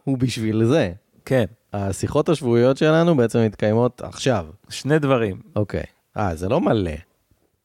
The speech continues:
Speaker 2: נתחיל בשני דברים.
Speaker 1: אוקיי.
Speaker 2: קודם כל,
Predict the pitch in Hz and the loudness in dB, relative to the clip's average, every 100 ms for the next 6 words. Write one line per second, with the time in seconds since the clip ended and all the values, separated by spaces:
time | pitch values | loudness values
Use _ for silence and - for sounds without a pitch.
0 | - 135 - 175 107 98 117 98 104 107 | -4 -4 0 0 0 -4 -8 -6 -4 -6
1 | - 101 87 113 - _ _ _ _ _ | -8 -10 -10 -14 -18 _ _ _ _ _
2 | _ _ _ _ _ 190 208 190 185 175 | _ _ _ _ _ -2 0 2 4 4
3 | 170 | 4